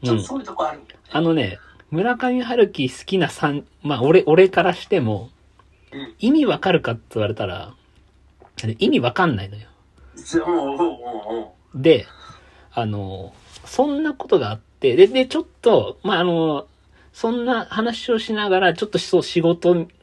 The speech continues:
Speaker 1: が始まっちゃったから、
Speaker 2: そうだ。
Speaker 1: そうそう。
Speaker 2: おー。
Speaker 1: まあちょっと、ちょっとまた仕事があって。で、
Speaker 2: はいはい。
Speaker 1: その間も仕事しながら俺ちょっと考えてたの。
Speaker 2: はいはい。
Speaker 1: その村上春樹について。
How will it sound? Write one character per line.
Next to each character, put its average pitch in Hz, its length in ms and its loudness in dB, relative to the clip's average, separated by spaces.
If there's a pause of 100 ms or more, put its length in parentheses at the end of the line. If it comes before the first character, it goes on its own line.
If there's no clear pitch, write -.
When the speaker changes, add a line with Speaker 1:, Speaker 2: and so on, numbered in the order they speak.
(160)
Speaker 1:
が 147 300 2
始 143 280 -2
ま 147 100 0
っ 147 60 -10
ち 139 120 -2
ゃ 147 40 0
っ - 60 -6
た - 100 -2
か 104 100 -4
ら、 107 140 -2
Speaker 2:
そ - 80 -8
う - 80 -20
だ。 - 180 -20 (300)
Speaker 1:
そ 135 60 4
う 113 40 2
そ 120 160 0
う。 - 80 -6
Speaker 2:
お - 40 -6
ー。 - 20 -2
Speaker 1:
ま 156 60 0
あ 151 40 0
ち - 80 2
ょ - 20 4
っ - 20 2
と、 160 100 0
ち - 160 0
ょ 180 40 4
っ 180 40 0
と 127 80 -8
ま 117 100 -2
た 107 120 -8
仕 - 140 -10
事 110 220 -4
が 104 80 -4
あ 110 40 -4
っ 107 40 -8
て。 - 420 -12 (540)
で、 175 120 6
Speaker 2:
は 135 80 8
い 98 80 -8
は - 120 -10
い。 - 40 -20
Speaker 1:
そ - 160 -8
の 262 180 2
間 247 260 2
も 220 360 -2
仕 - 180 2
事 202 220 2
し 220 100 -6
な 220 80 0
が 165 100 2
ら 127 60 4
俺 135 140 0
ち - 100 -6
ょ 294 40 -6
っ - 40 -10 (140)
と 98 240 -2 (840)
考 247 400 0
え 202 100 6
て 117 100 -12
た - 120 -18
の。 - 120 -20 (720)
Speaker 2:
は 147 200 -8
い 117 100 -18
は 110 160 -12
い。 - 40 -20
Speaker 1:
そ 127 80 -2
の 123 60 0
村 151 160 4
上 156 220 4
春 135 180 -2
樹 113 80 -6
に 95 100 -10
つ - 140 -14
い 101 60 -8
て。 - 220 -18